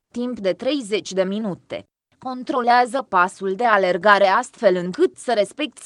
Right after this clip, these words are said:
tehnica de execuție a acestuia. Alege un tempo al alergării care să mențină frecvența cardiacă între o sută douăzeci și patru și o sută șaizeci și șase bătăi pe minut. În felul acesta îți vei îmbunătăți rezistența.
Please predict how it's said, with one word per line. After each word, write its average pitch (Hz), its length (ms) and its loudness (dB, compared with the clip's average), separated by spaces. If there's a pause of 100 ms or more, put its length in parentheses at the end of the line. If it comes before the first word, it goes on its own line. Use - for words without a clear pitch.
tehnica 196 640 0
de 208 100 -2
execuție 220 760 0
a 185 100 8
acestuia. 196 680 -2 (460)
Alege 202 460 -2
un 185 200 -6
tempo 240 340 -6
al 277 160 -2
alergării 190 640 0
care 180 300 2
să 233 160 -4
mențină 220 540 -2
frecvența 269 720 0
cardiacă 220 640 0
între 196 320 -4
o 196 120 -2
sută 285 340 -4
douăzeci 185 540 0
și 226 180 -10
patru 165 380 -4
și 220 200 -10
o 220 100 -2
sută 240 320 -8
șaizeci 233 680 -2
și 233 160 -10
șase 214 440 -2
bătăi 208 420 -4
pe 190 140 -2
minut. 196 460 -8 (220)
În 175 140 -10
felul 196 360 0
acesta 269 540 -2
îți 208 180 -8
vei 180 300 -2
îmbunătăți 220 880 -6
rezistența. 196 760 -6